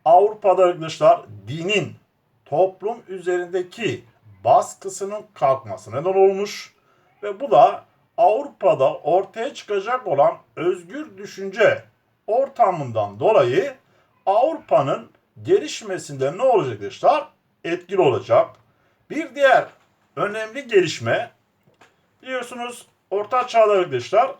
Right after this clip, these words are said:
derebelik ya da feodalite dediğimiz bir sistem var Avrupa'da. Tabi derebelik ve feodalite sisteminden dolayı Avrupa'da ne olmuştur arkadaşlar? Merkezi krallıklar parçalanmıştı.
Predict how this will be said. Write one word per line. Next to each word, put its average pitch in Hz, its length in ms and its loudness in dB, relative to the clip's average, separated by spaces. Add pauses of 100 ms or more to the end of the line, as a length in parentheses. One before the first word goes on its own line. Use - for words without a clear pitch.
(120)
derebelik 156 880 -4 (400)
ya 160 160 -2
da 220 120 0
feodalite 208 920 0
dediğimiz 208 380 -14
bir 233 80 -20
sistem 185 500 -4
var 104 180 2
Avrupa'da. - 540 -14 (680)
Tabi 233 400 -6 (420)
derebelik 214 680 -4
ve 180 140 -2
feodalite 190 720 0
sisteminden 180 640 -8
dolayı 180 460 0 (260)
Avrupa'da 170 580 2
ne 214 120 -6
olmuştur 135 480 -4
arkadaşlar? 101 460 -8
Merkezi 202 800 -4 (440)
krallıklar 220 720 -2
parçalanmıştı. 185 1000 0